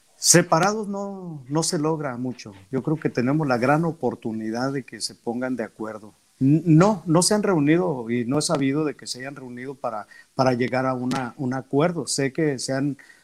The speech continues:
platicado, pero no he escuchado que digan, "Si no me favorece, yo apoyo a fulano de tal". Eh, eso sí, también, eh, este, me gustaría escucharlo, ¿no?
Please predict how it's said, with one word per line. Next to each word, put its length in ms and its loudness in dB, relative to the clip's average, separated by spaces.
platicado, 760 2
pero 280 -4
no 220 2
he 60 2
escuchado 720 -4
que 500 -4
digan, 380 2
"Si 180 4
no 160 6
me 120 4
favorece, 580 0
yo 440 -2
apoyo 420 -2
a 20 -14
fulano 420 -6
de 60 -16
tal". 260 -2
Eh, 300 6
eso 280 4
sí, 280 6
también, 800 2
eh, 240 -14
este, 1000 0
me 140 6
gustaría 440 2
escucharlo, 640 -2
¿no? 200 -6